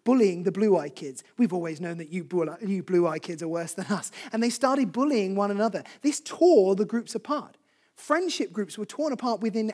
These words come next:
hours. By the end of the day, many of the blue-eyed kids who were actually very intelligent, who had been getting good grades up to that point, they were just really struggling to learn. They were being withdrawn.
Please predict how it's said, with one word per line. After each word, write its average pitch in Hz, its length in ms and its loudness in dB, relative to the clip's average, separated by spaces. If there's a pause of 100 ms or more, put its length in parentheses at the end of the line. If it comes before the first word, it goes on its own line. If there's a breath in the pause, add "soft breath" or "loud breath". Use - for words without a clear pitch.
hours. 240 340 2
By 226 200 2
the 226 160 0
end 302 240 -2
of 254 120 -4
the 254 60 -6
day, 190 460 -4 (340 loud breath)
many 269 240 4
of 247 80 0
the 240 100 -2
blue-eyed 220 540 2
kids 185 300 -4
who 214 100 0
were 208 80 6
actually 226 400 -6
very 247 380 0
intelligent, 196 580 -2 (160 loud breath)
who 254 140 4
had 233 100 0
been 226 240 0 (220 loud breath)
getting 240 240 4
good 277 280 2
grades 254 380 4
up 202 120 -6
to 208 100 -4
that 240 180 -4
point, 180 260 -6
they 254 120 -2
were 269 80 -2
just - 240 -10
really 202 160 -4
struggling 190 460 -6
to 180 100 -10
learn. 233 280 -10 (280 soft breath)
They 220 100 4
were 220 100 4
being 226 320 0
withdrawn. 214 760 -4